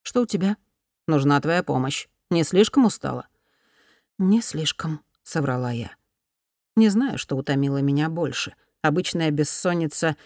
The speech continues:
из-за смены часовых поясов или депрессивная беседа с Голди Маутсон. Так или иначе, мой шарик сдулся. Веки закрывались сами собой, а ноги гудели, будто только что отшагали два десятка километров.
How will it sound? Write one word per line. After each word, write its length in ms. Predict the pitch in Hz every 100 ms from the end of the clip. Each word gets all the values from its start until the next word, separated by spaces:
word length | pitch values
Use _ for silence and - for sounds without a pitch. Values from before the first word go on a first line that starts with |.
| _
из-за 300 | 165 147 151
смены 340 | - 170 170
часовых 480 | 151 156 156 151 -
поясов 600 | - 143 135 - 202 - _ _ _
или 200 | 190 160
депрессивная 760 | 143 160 156 151 - 170 160 143
беседа 480 | 147 - 180 160
с 40 | 147
Голди 360 | 151 151 147
Маутсон. 600 | 160 185 160 - - - - _ _ _ _ _
Так 220 | - -
или 180 | 156 131
иначе, 360 | 127 151 165 135
мой 180 | 127 131
шарик 420 | - 139 131 131
сдулся. 640 | 139 147 151 123 - - - _ _ -
Веки 300 | 160 170 147
закрывались 600 | 143 147 139 156 143 135
сами 280 | - 160 143
собой, 540 | - 131 139 180 170 - - -
а 80 |
ноги 280 | 165 208 180
гудели, 680 | 151 143 147 147 226 175 147 - _
будто 300 | 165 170 175
только 320 | - 202 -
что 220 | 175 - 143
отшагали 540 | - 139 151 180 156
два 240 | 143 156
десятка 460 | 160 139 139 - 175
километров. 840 | - 147 143 151 135 - - _